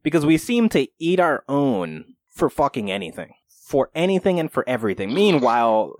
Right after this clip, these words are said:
all the, the red individuals will stand behind each other no matter what. Both of those are wrong. I think both of those are wrong as fuck. You can't, for all of eternity, say,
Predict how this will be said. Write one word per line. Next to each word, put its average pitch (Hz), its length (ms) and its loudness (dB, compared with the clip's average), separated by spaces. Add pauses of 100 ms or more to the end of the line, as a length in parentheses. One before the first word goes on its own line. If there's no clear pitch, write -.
(320)
all 151 340 4
the, 127 340 2
the 117 160 -2
red 135 320 0
individuals 123 1080 -2 (120)
will 139 240 0
stand 185 440 0
behind 170 380 0
each 135 220 -2
other 107 440 0 (180)
no 151 360 4
matter 117 640 0
what. - 400 -8 (300)
Both 175 220 0
of 151 60 2
those 117 240 2
are 98 60 -8
wrong. 87 400 -6 (200)
I 135 140 0
think 180 580 -2 (380)
both 147 260 0
of 147 60 -2
those 131 220 2
are 107 40 -4
wrong 110 280 0
as 95 100 -8
fuck. - 220 -10
You 117 60 -10
can't, 185 420 -4 (120)
for - 440 -2
all 139 320 4
of 143 120 0
eternity, 107 960 -2 (540)
say, 127 640 0